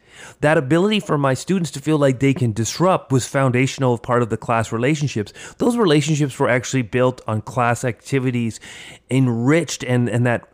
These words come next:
the, the reciprocity of engaging in meaningful content. So when you brought that up, that we trivialize relationships so often,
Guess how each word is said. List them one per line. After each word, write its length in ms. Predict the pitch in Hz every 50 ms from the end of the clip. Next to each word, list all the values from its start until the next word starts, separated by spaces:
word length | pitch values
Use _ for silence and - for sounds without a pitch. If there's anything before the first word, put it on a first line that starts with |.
| - - - - - - - _ _ _ -
the, 120 | 120 120
the 140 | 113 110 131
reciprocity 880 | 120 143 139 - - 123 - - 123 147 156 165 - - 139 127 123
of 100 | 123 113
engaging 600 | 127 123 120 107 - 139 143 151 151 139 151 151 147
in 260 | 139 135 135 139 151
meaningful 640 | 160 170 175 175 175 175 175 156 - - 151 139
content. 640 | - - - - 160 165 185 185 - 175 135 117 110
So 120 | - 147 139
when 180 | 139 139 151
you 120 | 165 190 208
brought 280 | - 208 214 190 156
that 120 | 165 147 143
up, 140 | 147 135
that 160 | - 135 - 113
we 240 | 127 165 202 240 247
trivialize 720 | - - - - 156 165 170 156 180 170 151 147 143 123
relationships 720 | 120 120 120 127 131 123 - 135 117 - 131 113 - - - - - - - _ _ _
so 920 | - - - - - - - - - 214 214 233 254 269 269 269 277 - -
often, 720 | - 160 160 165 175 - - - - 113 95 85 76 -